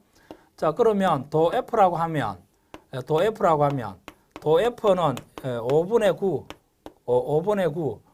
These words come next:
곱하기 도시 더하기 삼십이, 에, 이와 같은 형태로 우리가, 에, 정리를 할 수가 있겠습니다. 그렇죠? 에, 정리를 할 수가 있겠다. 어, 에, 그 다음에, 에, 도,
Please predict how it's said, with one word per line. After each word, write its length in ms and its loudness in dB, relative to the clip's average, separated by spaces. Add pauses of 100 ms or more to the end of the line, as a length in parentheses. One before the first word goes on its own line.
(140)
곱하기 380 2
도시 560 -6
더하기 540 0
삼십이, 580 -8 (540)
에, 120 -4
이와 180 2
같은 280 0
형태로 400 -4
우리가, 400 -6 (280)
에, 120 -10
정리를 500 -6
할 120 -8
수가 240 -8
있겠습니다. 640 -14
그렇죠? 400 -12 (380)
에, 140 -10
정리를 400 -8
할 100 -12
수가 220 -10
있겠다. 480 -12 (3250)
어, 440 -2 (1500)
에, 260 -6
그 120 -8
다음에, 540 4
에, 180 -8
도, 460 0